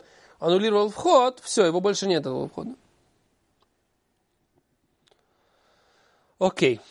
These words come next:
Гемара дальше поднимает другую тему. Омар Раба бар Рав Хана.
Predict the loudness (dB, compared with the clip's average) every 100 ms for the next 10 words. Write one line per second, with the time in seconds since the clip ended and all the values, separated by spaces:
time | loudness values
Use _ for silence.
0 | -20 -14 -10 0 2 4 4 4 -2 -2
1 | 0 0 0 0 2 0 2 -2 -8 _
2 | _ _ _ _ _ _ -20 -20 _ -4
3 | 0 2 2 2 2 2 0 0 0 0
4 | -2